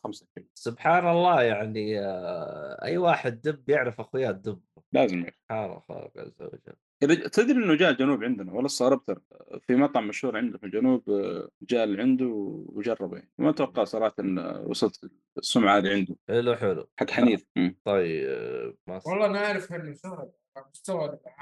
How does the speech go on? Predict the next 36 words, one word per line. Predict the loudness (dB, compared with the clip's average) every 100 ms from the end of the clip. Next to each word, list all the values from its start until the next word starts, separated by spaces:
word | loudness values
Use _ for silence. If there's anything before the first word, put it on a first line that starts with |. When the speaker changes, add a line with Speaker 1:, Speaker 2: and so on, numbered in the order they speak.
| -20 _ -16
Speaker 3:
مو |
مستوى، | -14 -12 -14
يعني، | -12 -10 -4
راح | 0 -2 -2
الدول | -12 -10 -8 -8
الأوروبية | -10 -16 -14 -12 -12 -12 -14
وكذا، | -14 -16 -14
يعني، | -14 -14 _ -8
يقيم | -8 -8 -12
أكل | -16 -16 -18 -16
أوروبي | -18 -18 -14 -14 -14
وكذا. | _ -20 -20 -20 -16
فمن | -12 -10 -12 -12 -10 -8 -6
الناس | -6 -4 -4 -4
اللي | -8 -10 -10 -12 -16 -8
تحس | -6 -6
إنه | -8 -10 -14 -16 _ -6
يعطي | -4 -4
الشيء | -6 -4 0
حقه | -2 -4 -10
للأمانة. | -16 -18 _ _ _ _ _
انبسط | -8 -6 -6 -8
التقييمات. | -12 -14 -10 -10 -12 -6 2
طبعًا | 2
يمكن | 2 -2 -8
تختلف | -12 -4 -4 -4
الذائقة | -4 0 0 -2
من | -10 -12
شخص | -14 _ _
لشخص، | -10 -10 _
بس | -18 -10 -10
شخص | -10 _ _ -6
جرب | -6 -6 -10 -10
عن | -16 -14
تجارب | -8 -8 -8 -14
كثير | -20 -16 -16